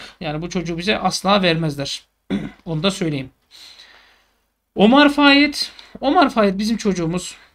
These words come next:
Yetenekli bir çocuk. Kaliteli bir çocuk. Kaliteli ayakları var. Mısır'la milli takım olimpiyatlarda da yer aldı. Yaşı yirmi bir.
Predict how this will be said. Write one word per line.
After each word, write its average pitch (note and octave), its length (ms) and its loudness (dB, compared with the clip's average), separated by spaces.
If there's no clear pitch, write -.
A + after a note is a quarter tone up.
Yetenekli G#3+ 500 -2
bir G#3 40 -2
çocuk. G#3 380 -4
Kaliteli G#3 500 -2
bir A3+ 60 -6
çocuk. A3 320 -4
Kaliteli G3 380 0
ayakları G#3+ 400 4
var. G#3+ 140 2
Mısır'la G3+ 420 -2
milli G3 280 -2
takım G3 380 -4
olimpiyatlarda F#3+ 640 -2
da F3+ 80 -2
yer D#3+ 160 -2
aldı. F3+ 240 0
Yaşı D#3+ 340 -4
yirmi F#3+ 400 0
bir. G#3+ 320 0